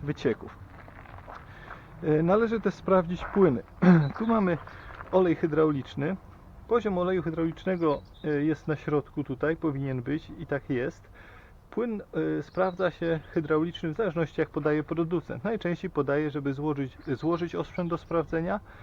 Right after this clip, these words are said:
bądź żeby osprzęt opuścić. Trzeba to zrobić tak, jak pisze w D T R C producenta.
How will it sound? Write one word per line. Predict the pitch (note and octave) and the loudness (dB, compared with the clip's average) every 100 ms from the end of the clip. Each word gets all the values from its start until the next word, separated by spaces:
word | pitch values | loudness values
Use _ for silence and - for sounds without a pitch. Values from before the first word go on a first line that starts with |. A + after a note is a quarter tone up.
| - - - - | -18 -18 -18 0
bądź | C#3+ F3 | 2 2
żeby | C#3+ D3+ D3 D#3 D#3 - - - - - - - - - - | 0 0 0 0 -2 -10 -20 -20 -20 -20 -20 -20 -20 -10 -6
osprzęt | B2+ - D3 - | -6 -2 -2 0
opuścić. | E3 - D3+ - - - | -2 2 0 0 -14 -8
Trzeba | - G#3 | 0 0
to | - D3+ | 0 0
zrobić | D#3 D#3 - | 0 -2 -2
tak, | D3+ | -4
jak | D3 - | -4 -6
pisze | C#3+ C#3+ | -4 -2
w | |
D | B2+ B2 | -2 -2
T | B2+ | -2
R | |
C | - A#2+ | -2 -4
producenta. | - G#2 G2+ A2 - | -6 -12 -10 -10 -10